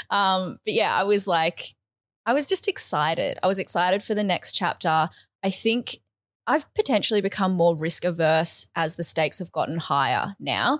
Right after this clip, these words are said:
Whereas back then it was like I hadn't started. There was, like, only opportunity and the unknown, and it was really exciting to just try all these different things. Whereas now it's sort of like you've got employees, you've got people to pay,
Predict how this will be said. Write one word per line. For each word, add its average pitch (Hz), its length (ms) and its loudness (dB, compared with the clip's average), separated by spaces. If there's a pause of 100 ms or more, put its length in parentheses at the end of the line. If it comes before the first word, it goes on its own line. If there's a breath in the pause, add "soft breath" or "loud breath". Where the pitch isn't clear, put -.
(260 loud breath)
Whereas 180 300 4
back 190 340 -2
then 180 200 0
it - 80 -2
was - 140 0
like 160 180 -2
I 160 40 -2
hadn't 185 280 -2
started. 165 760 0 (300 soft breath)
There 165 140 2
was, 160 240 2
like, 160 320 -2 (180)
only 180 360 2
opportunity 165 920 0
and 160 400 -4
the 175 160 -8
unknown, 156 600 0
and 156 80 -2
it - 80 -4
was 160 160 -4
really 160 260 0
exciting 156 520 -2
to - 120 -6
just 160 320 -4
try 156 220 0
all 156 120 0
these 151 200 -2
different - 360 -8
things. - 520 -4 (260 loud breath)
Whereas 165 260 2
now 175 360 0
it's - 120 -4
sort 165 140 0
of 160 100 -2
like 156 280 -2
you've 160 120 -8
got 160 140 0
employees, 156 600 0
you've 156 100 -2
got - 80 -8
people 156 280 -4
to 117 80 -2
pay, 160 540 -2